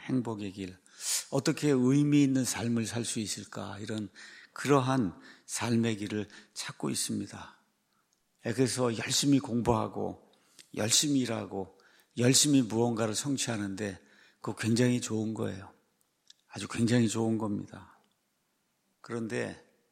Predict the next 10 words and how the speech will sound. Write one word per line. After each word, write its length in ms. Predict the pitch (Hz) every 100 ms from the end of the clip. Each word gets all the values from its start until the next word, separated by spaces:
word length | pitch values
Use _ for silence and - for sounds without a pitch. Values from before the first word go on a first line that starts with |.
| _ _ _ _
이런 320 | 131 156 160
모든 420 | 117 110 131 143 131
길은 580 | - 117 131 147 87 - _ _ _ _ - - _ _ _ _ _
어느 260 | 113 143 165
순간에 760 | 131 139 127 113 135 120 82 - _ _ _ _
한 360 | - 165 180
지점에 500 | 160 123 131 131 127
가면 380 | 117 101 104 117
끝이 440 | 117 - 208 - 156
납니다. 640 | 101 104 104 104 101 -